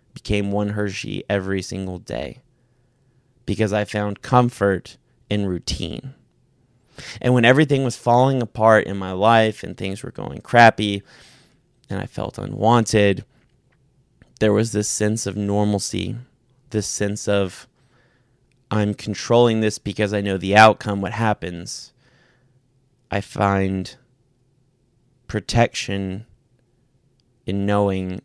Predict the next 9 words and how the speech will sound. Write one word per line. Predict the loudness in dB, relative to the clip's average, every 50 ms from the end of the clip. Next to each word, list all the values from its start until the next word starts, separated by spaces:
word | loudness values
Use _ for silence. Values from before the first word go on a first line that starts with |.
| _ -8
the | -6 -6 -4 -2
outcome, | -2 -2 -4 -6 -10 -12 -10 -10 -10 -10 -12 -14 -16 -20 _ _ _ _ -10
even | -8 -6 -6 -6 -6 -4
though | -4 -2 -2 -2
this | -4 -6 -10 -12 -14
is | -14 -12 -12
a | -12 -12 -10 _ 0
bad, | 2 2 4 4 2 2 0 -4 -8
unhealthy | -8 -8 -8 -8 -10 -10 -8 -10 -12 -14